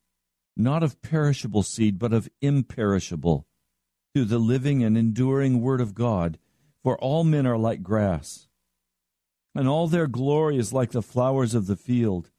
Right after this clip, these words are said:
The grass withers and the flowers fall, but the word of the Lord stands forever. This is the word that was preached to you.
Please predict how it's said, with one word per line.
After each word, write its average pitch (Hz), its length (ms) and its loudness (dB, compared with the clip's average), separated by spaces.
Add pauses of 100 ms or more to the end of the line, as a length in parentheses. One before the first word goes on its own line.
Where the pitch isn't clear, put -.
(400)
The 110 100 2
grass 139 440 0
withers 127 460 0
and 123 160 2
the 107 60 2
flowers 127 600 -2
fall, 107 400 0
but 90 220 -4
the 117 100 2
word 131 300 0
of 110 140 -2
the 110 80 0
Lord 117 320 0
stands 135 560 -2
forever. 104 640 -2 (840)
This 139 260 0
is 147 200 0
the 123 100 2
word 107 300 0
that 98 100 -2
was 92 220 -4
preached - 540 0
to 139 100 0
you. 87 340 2